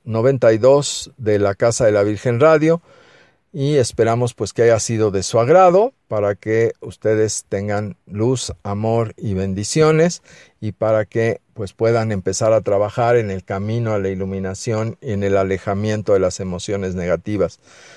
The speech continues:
del samsara, del círculo vicioso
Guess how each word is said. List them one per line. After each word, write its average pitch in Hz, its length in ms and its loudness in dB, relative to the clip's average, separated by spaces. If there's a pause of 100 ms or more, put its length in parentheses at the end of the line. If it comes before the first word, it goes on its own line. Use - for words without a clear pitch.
(140)
del 107 240 0
samsara, 110 720 2
del 98 220 0
círculo 135 560 0
vicioso 117 680 2